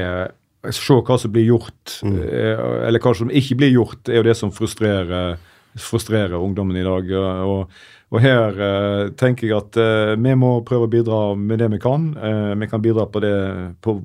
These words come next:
Speaker 1: på vårt område. Men, men, eh, det er klart at, eh, med, klimaet, verden står overfor en veldig stor utfordring. Eh, og det er tross alt de som er unge i dag, de som er barn, som skal overta her. Og,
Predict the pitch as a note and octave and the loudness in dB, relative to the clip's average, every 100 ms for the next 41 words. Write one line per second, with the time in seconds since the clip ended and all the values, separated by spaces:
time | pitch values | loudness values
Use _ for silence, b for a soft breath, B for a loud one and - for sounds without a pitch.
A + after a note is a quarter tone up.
0 | - A#2 A#2+ - G#2+ G2+ A2+ D3 B B | -2 0 0 0 -2 0 -2 -2 B B
1 | B B B - A#2+ A#2+ A#2 A#2 A2+ G#2+ | B B B -2 0 0 2 2 2 2
2 | G#2 G2+ G2 A2 B2 A#2 F#2+ G2 F#2+ F#2+ | 0 -2 -4 0 0 0 -4 -2 0 0
3 | F#2 - - G1+ G1+ - - G1+ - G2+ | -2 -6 -10 -12 -14 -18 -10 -6 -6 -6
4 | - - - C3+ A#2+ F#2+ F#2 F#2+ G2 - | -10 -12 0 4 4 2 -4 -6 -10 -12
5 | G#2 A#2 A2 F2+ D#2+ - A2+ G#2+ G#2 F2+ | -2 0 0 -2 -8 0 2 2 0 -4
6 | F2 F2 G#2 F#2+ A2 F#2 F#2+ F#2 - E2+ | -6 -2 -4 -2 -2 -2 -4 -6 -6 -8
7 | E2 F2+ - F#2 G2 F#2+ G2 G#2+ G#2 A2 | -8 -10 -8 -4 -2 -4 -2 0 0 0
8 | G2 F#2+ F2+ - - G2+ G#2+ F#2+ G2+ G2 | -2 -2 -6 -8 -10 -2 0 0 -4 -2
9 | G2+ G2 F#2 F#2 F#2 G2 F#2 F#2+ F2 F2 | -2 -2 -2 -2 -4 -6 -6 -4 -4 -4
10 | F2 E2+ F#2+ F2 F2 F2 F2 F2 G#2 F2+ | -4 -4 -8 -4 -4 -4 -4 -2 -2 -2
11 | D#2+ E2+ E2+ E2 F2+ F2+ F2 | -6 -8 -8 -8 -6 -4 -4